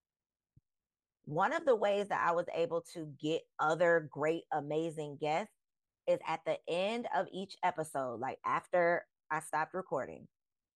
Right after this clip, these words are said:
I would literally just ask them. I would say, "Hey, that was such an amazing interview. I know my audience is going to love it. Like, girl, it was the bomb. Do you know anybody else that might, might be a good fit? Like, do you know,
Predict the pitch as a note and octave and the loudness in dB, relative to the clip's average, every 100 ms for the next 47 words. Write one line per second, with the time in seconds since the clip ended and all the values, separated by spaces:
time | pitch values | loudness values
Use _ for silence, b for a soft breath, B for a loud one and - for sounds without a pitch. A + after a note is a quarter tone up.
0 | - D3+ C#3+ C3+ C#3+ D#3+ E3+ E3 E3 D#3 | -8 -4 -2 -2 0 2 2 0 -2 -4
1 | - - C#3+ E3+ - D3 C#3+ - _ _ | -4 -4 -2 -4 -10 -18 -18 -20 _ _
2 | _ _ _ _ _ _ _ _ _ D#3 | _ _ _ _ _ _ _ _ _ 0
3 | D3+ D#3 C#3+ D3+ F3+ D3+ C#3+ G#3+ C4 D3 | 0 0 -2 0 0 2 2 0 2 0
4 | C#3+ - E3+ E3+ - D#3+ D#3 D3+ D3+ C3+ | -2 -4 0 0 0 -2 0 0 -2 -6
5 | C#3 C3 C3 B2+ - A#3+ G#3+ D#3 D#3 E3+ | -6 -6 -6 -6 -4 -2 -2 0 2 2
6 | E3 D3 D3 D3 C#3+ D3 C#3+ - C3+ - | 2 0 2 0 0 -2 -6 -10 -12 -8
7 | C3+ C#3 D3 C3+ C3 C#3 D3 C#3 - C#3+ | -8 -10 -12 -12 -2 2 4 2 0 -2
8 | C3+ C#3 C3+ C3 _ E3 F3 D#3+ A#2 - | -2 -4 -6 -8 _ 2 4 4 0 -6
9 | _ _ D#3+ D3 C3+ _ D3 C#3 - D3 | _ _ 0 0 -6 _ -10 -10 -2 2
10 | E3 D#3 B2+ - - _ _ _ _ _ | 4 4 0 -4 -12 _ _ _ _ _
11 | _ _ _ F#3+ G#3+ C#5 C#5+ C5 D4+ D#4+ | _ _ _ -2 0 0 0 0 0 0
12 | C#4 B3 A#3 A#3+ A#3 A3 G#3+ G#3 - F3+ | 2 4 2 2 -2 0 0 0 -4 -4
13 | G3 F#3 G#3 G#3 G#3+ G3 - G#3+ G3 F#3 | -4 -2 -2 -2 -2 -4 -4 -4 0 -2
14 | F#3 G3 F4 | -2 -4 -4